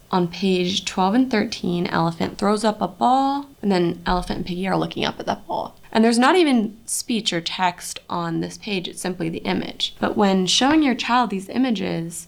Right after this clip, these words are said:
you might also look up like Elephant and Piggy, and maybe your child will mirror your movements and they'll also look up.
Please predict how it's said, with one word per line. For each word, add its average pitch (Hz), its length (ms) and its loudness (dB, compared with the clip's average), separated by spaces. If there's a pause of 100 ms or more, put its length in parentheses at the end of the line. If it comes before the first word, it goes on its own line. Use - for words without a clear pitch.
you 220 160 6
might 214 200 2
also 208 880 0 (280)
look 254 280 2
up 269 180 2
like 190 200 -4
Elephant 180 420 -4
and 202 120 -18
Piggy, - 500 -12
and 202 160 -8
maybe 190 260 -6
your 196 400 -2
child 185 340 0
will 190 80 -4
mirror 196 240 0
your 214 240 0
movements 180 540 -2
and 175 120 0
they'll 175 140 2
also 226 380 2
look 190 260 -6
up. - 240 -4